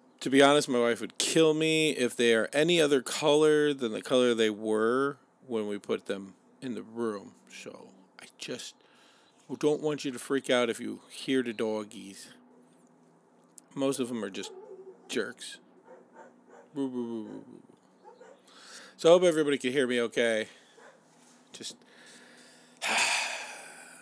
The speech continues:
relax and enjoy the ride. All right.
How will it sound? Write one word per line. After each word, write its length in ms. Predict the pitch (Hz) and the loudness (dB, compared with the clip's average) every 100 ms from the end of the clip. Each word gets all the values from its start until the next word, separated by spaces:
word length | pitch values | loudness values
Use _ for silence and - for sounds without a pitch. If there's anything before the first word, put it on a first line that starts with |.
| - - - - - _ - - - | -20 -20 -20 -20 -20 _ -20 -20 -14
relax 1300 | 131 120 113 - - - - - - - - - - _ _ _ _ _ _ _ - | -12 -12 -18 -20 -20 -20 -20 -20 -20 -20 -20 -20 -20 _ _ _ _ _ _ _ -10
and 100 | 175 | -4
enjoy 260 | 175 175 156 | 6 8 10
the 100 | 139 | 8
ride. 240 | 117 71 - - - 143 | 2 0 -14 -20 -14 -2
All 60 | |
right. 180 | 147 - | 0 0